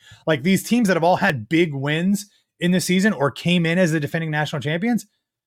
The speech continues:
not looking great through three or four games. So I think that is chaotic for what it means to the rest of college football,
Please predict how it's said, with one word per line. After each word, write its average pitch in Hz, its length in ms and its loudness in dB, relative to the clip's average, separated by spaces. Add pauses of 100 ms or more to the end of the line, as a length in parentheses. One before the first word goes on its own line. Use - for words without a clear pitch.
(120)
not 226 240 0
looking 262 300 2
great 202 340 0
through 190 160 2
three 190 180 0
or 170 80 4
four 165 200 0
games. 147 480 0 (360)
So 165 540 2 (200)
I 175 100 0
think 233 160 -2
that 208 180 2
is 185 100 -2
chaotic 165 600 0
for 151 120 0
what 147 140 0
it 131 80 -6
means 139 260 -6
to 139 80 -10
the 143 80 0
rest 147 360 0
of 135 120 -2
college 120 320 -2
football, 135 480 0